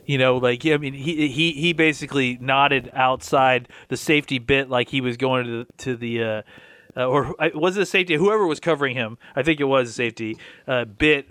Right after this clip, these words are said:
uh, to his outside move, and then because, uh, because Dak was looking the safety off in the, uh, the, that was in the middle of the field, um, to the left. Once, once Rod broke back inside, there was no one there.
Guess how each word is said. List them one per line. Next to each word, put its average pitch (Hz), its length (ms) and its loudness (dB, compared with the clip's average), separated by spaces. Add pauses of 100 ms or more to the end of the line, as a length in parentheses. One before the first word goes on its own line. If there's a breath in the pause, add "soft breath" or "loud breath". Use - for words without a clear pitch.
uh, 127 200 -4
to 131 180 -4
his 127 160 -2
outside 127 400 -2
move, 123 420 -2
and 127 220 -8
then 123 200 -2
because, 135 720 -2 (120)
uh, 113 320 -2 (920)
because 131 420 0
Dak 139 380 2
was 127 160 -8
looking 139 300 -2
the 120 80 -2
safety 127 460 0
off 123 220 2
in 120 180 -6
the, 131 140 -8
uh, 135 100 0
the, 123 180 -4
that 120 100 0
was 117 160 -2
in 127 60 -6
the 120 80 -2
middle 123 260 2
of 113 60 -2
the 110 120 -8
field, 147 360 0 (580 loud breath)
um, 117 300 0
to - 140 -2
the 123 100 2
left. 123 500 -2 (560 loud breath)
Once, 123 760 -4
once 131 360 -2
Rod 123 360 0
broke 131 480 0
back 127 240 0
inside, 113 420 0
there 117 100 2
was 110 140 -4
no 120 220 0
one 107 180 -2
there. 92 240 -10